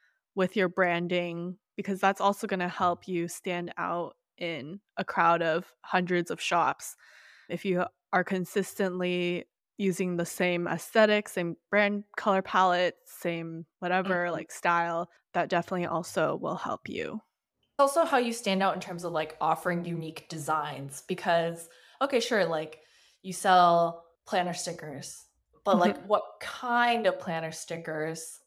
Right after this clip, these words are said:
Speaker 2: Like, maybe you, okay, just going off of the example I had earlier where I saw that, that In Search of post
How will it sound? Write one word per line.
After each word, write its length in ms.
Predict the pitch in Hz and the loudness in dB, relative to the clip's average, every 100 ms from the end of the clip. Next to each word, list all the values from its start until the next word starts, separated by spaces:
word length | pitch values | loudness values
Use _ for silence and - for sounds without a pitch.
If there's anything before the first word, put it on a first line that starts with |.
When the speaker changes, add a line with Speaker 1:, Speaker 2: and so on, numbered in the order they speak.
| _ | _
Speaker 2:
Like, 180 | 190 185 | 0 2
maybe 220 | 202 240 269 | 2 2 2
you, 260 | 294 277 - | 0 0 0
okay, 260 | 208 165 | -2 -2
just 180 | 170 190 | -4 -6
going 180 | 190 190 | -4 -2
off 140 | 185 | -4
of 60 | 180 | -2
the 40 | 175 | -4
example 300 | 170 160 156 | -4 -6 -6
I 40 | |
had 160 | 165 - | -6 -2
earlier 420 | 262 277 262 233 | 4 6 6 4
where 140 | 214 175 | 4 2
I 40 | |
saw 240 | 170 185 175 | 2 -4 0
that, 260 | 165 151 - _ | 0 0 -6 _
that 260 | 151 - - _ | -8 -8 -14 _
In 120 | 165 | -10
Search 360 | 170 - 170 170 | -8 -2 -2 0
of 180 | 185 185 | -2 -2
post 640 | - 190 196 196 - - | 0 2 2 -2 -6 -8